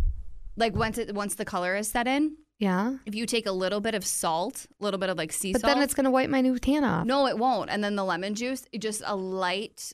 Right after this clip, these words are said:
Speaker 1: like, rub with your fingers on your neck, and that could get rid of a little bit of the
Speaker 2: Okay, well, let's
Speaker 1: line.
Speaker 2: just see how this develops
Speaker 1: Yeah.
Speaker 2: first.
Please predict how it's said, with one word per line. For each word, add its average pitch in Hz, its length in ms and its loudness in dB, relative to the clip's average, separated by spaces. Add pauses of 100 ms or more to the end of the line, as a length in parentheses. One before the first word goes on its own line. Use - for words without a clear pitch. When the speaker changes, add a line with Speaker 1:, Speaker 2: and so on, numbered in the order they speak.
(120)
Speaker 1:
like, 196 240 -2
rub 185 360 0
with 185 200 -6
your 175 100 -8
fingers - 640 -10
on 170 220 -4
your 170 160 -4
neck, 165 340 -4
and 180 160 -6
that - 140 -6
could 190 180 -8
get 175 180 -4
rid 175 200 -6
of 160 160 -8
a 131 120 -8
little 160 220 -8
bit 160 160 -12
of 160 180 -14
the 147 300 -4
Speaker 2:
Okay, 202 180 -4
well, 233 180 4
let's 240 180 4
Speaker 1:
line. - 80 0
Speaker 2:
just 320 160 2
see 254 140 4
how 247 100 4
this 233 160 0
develops 180 420 0
Speaker 1:
Yeah. 185 160 2
Speaker 2:
first. - 260 -6